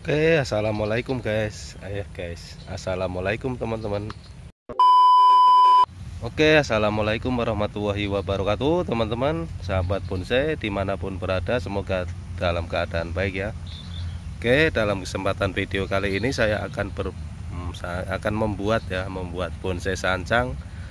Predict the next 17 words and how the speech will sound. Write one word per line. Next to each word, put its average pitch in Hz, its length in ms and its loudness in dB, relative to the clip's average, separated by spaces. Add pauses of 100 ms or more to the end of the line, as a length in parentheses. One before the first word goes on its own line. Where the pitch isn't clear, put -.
(460)
melintir 117 560 2
dan 110 240 2
meliuk, 110 400 0
ya. 98 160 0 (160)
Kalau 95 240 -2
biasanya 101 400 -2
kan 123 240 -2 (1120)
kita 113 320 0
buat 110 240 2
split - 480 -2
trunk 131 240 4
itu 139 160 2 (160)
cuman 117 160 2
melintir, 113 480 2
ya, 107 240 4 (160)
kita 92 400 0
pecah 107 400 -2